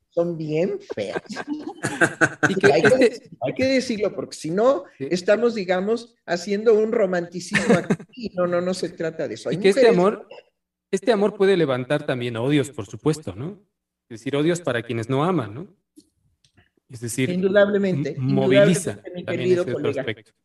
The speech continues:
Speaker 2: ¿no? Este
Speaker 1: Indudablemente. ¿Por qué? Porque los hombres no honestos rivalizan
Speaker 2: Ah.
Speaker 1: desde una posición femenina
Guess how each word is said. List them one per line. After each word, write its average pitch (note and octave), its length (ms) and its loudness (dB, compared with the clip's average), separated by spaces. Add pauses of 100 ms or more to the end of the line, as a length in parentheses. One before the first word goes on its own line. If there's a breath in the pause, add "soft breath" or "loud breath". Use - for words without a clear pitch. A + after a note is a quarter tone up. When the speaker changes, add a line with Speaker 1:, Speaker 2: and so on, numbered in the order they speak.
(360)
Speaker 2:
¿no? B2+ 240 -8
Este - 120 -4
Speaker 1:
Indudablemente. G3 880 2
¿Por F#3+ 320 0
qué? - 400 2 (880)
Porque F3+ 240 -2
los F#3+ 280 -2
hombres C4+ 600 0
no C#4+ 760 6
honestos G3 1080 -4 (400)
rivalizan A#3+ 1400 0
Speaker 2:
Ah. - 80 -18
Speaker 1:
desde F3+ 420 2
una G3 260 0
posición F#3 640 -6
femenina E3+ 680 0